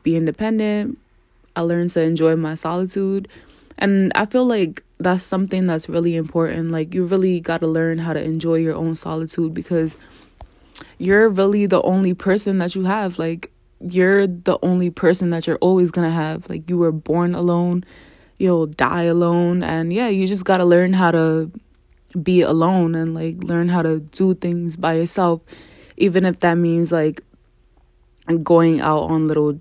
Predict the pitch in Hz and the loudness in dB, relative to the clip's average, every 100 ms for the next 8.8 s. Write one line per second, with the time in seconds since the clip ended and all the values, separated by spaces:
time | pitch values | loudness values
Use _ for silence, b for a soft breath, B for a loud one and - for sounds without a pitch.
0 | _ 160 165 160 151 151 156 - 156 151 | _ 2 4 2 0 -2 -4 -4 -2 -2
1 | 156 156 151 151 151 - 156 147 156 151 | -4 -4 -4 -2 -6 -8 -8 -6 -6 -10
2 | 165 - - - 160 160 165 165 165 156 | -10 -10 -10 2 4 4 2 -2 -4 -4
3 | - 156 156 160 _ b b b b b | -6 -4 -2 -4 _ b b b b b
4 | b b b - 170 - 185 160 - 165 | b b b -12 -10 -2 0 0 -4 -6
5 | 170 - 175 165 170 170 170 175 160 156 | -4 0 0 2 2 2 0 -4 -6 -4
6 | - 185 - 196 180 170 156 156 165 165 | -2 -2 -2 0 2 2 -2 -6 -8 -8
7 | 170 180 180 - 170 175 170 165 160 165 | -2 0 0 -2 0 0 2 2 2 0
8 | 170 170 165 165 160 160 165 - | -2 -2 -2 -2 -2 -2 -4 -8